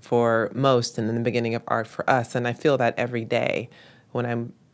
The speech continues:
going into my studio, the urgency to try to reclaim some of that space. And through figuration, because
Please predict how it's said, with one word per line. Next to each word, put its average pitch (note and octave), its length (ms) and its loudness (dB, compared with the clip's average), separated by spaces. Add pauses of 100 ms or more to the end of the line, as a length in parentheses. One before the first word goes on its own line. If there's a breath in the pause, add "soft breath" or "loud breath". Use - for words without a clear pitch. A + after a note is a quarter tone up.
going C3 240 4
into B2 180 -2
my A2+ 120 -2
studio, B2 460 0
the A2+ 160 -4
urgency A#2+ 560 0
to A#2+ 80 -6
try A#2 300 -2
to A2+ 60 -4
reclaim B2 360 -2
some B2 220 -4
of A#2+ 40 0
that - 180 -4
space. B2 560 -2 (120)
And A#2 480 -2 (640 soft breath)
through C#3+ 120 0
figuration, C3 920 2 (400)
because C#3+ 680 2